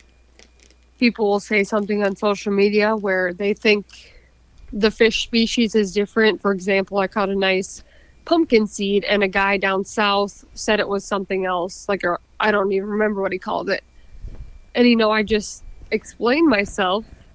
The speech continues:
and that I knew what I was talking about. But really, that's, thi-, little things like that are the only things I've run into.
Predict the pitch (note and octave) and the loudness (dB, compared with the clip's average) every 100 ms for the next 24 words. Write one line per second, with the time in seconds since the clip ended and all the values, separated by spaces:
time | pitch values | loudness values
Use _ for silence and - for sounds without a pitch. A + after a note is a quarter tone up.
0 | _ _ _ - - G#3 G3+ F#3+ F#3+ G3 | _ _ _ -16 -2 2 2 0 -2 0
1 | G3 G3 G#3 A#3+ A#3+ A3+ A#3 - G3 E3 | 0 0 2 4 4 4 2 -4 -4 -4
2 | F3+ A3+ A3 - G3+ F3+ F3+ F#3 - - | -4 -4 -2 -2 -2 -2 -2 -4 -8 -20
3 | _ _ _ - - - - - _ _ | _ _ _ -20 -20 -20 -20 -20 _ _
4 | _ _ _ _ _ - G#3+ - A3 A3 | _ _ _ _ _ 0 2 2 0 2
5 | A#3+ G#3 G3 C4 - - - - - - | 2 2 -2 -2 -8 -20 -20 -20 -20 -20
6 | - - - - - B3+ A3 A#3 C4 D4 | -20 -20 -20 -12 0 2 2 0 0 -2
7 | C4 A3+ G#3 G3+ A3 A#3+ E3 G3 G#3 A3 | -2 -2 -2 0 2 0 -2 -4 -4 -4
8 | G#3+ F#3+ F#3 G3 F#3 F#3+ - C4+ E4+ | -2 -2 0 -2 -2 -4 -2 0 0